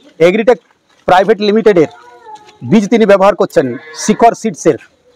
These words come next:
যে ফসলগুলো আমাদের এই এলাকায় হয়, সেগুলো রবি শস্য এবং তার সঙ্গে সঙ্গে আমন এবং বোরো ধানের চাষও কিন্তু এই কোম্পানির বীজ দ্বারা হয়। এখন আমাদের সঙ্গে আছেন একজন কৃষক।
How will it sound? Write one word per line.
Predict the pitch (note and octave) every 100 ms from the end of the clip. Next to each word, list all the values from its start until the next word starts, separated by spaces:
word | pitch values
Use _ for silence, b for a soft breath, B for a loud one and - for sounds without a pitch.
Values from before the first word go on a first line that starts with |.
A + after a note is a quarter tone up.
| _ _
যে | C3 A3 A3
ফসলগুলো | G3 A#3+ A#3 A#3+ A#3
আমাদের | C#4+ D4 A#3 A3+
এই | G#3 F3
এলাকায় | F#3+ G3+ G#3 D#3
হয়, | E3+ C3 - _ _ _ _ _ _ _ _ - D#4+ -
সেগুলো | F#3+ G3 D3 G#3+ _ -
রবি | C#3 F3+ A3
শস্য | A3+ - A#3 G3
এবং | G#3+ F#3
তার | F#3 -
সঙ্গে | G#3+ -
সঙ্গে | G#3+ G3 E3
আমন | G#3+ G#3+
এবং | G3+ F3+
বোরো | E3+ F#3
ধানের | D3+ A#2 - _ _ _ -
চাষও | D#3 G3+ F3+
কিন্তু | D#3+ F3 E3
এই | D#3+
কোম্পানির | C#3+ E3 A3+ C#4 C3+
বীজ | C#3+ C#3
দ্বারা | D#3 A3
হয়। | B2+ - _ _ _ - - - _ - D3+ F#3
এখন | B3 A#3+ - -
আমাদের | F#3+ A3+ G#3+
সঙ্গে | A#3 A3 F#3
আছেন | A#3 G3+
একজন | F#3 F#3+ D#3+ - - - - - -
কৃষক। | F3+ -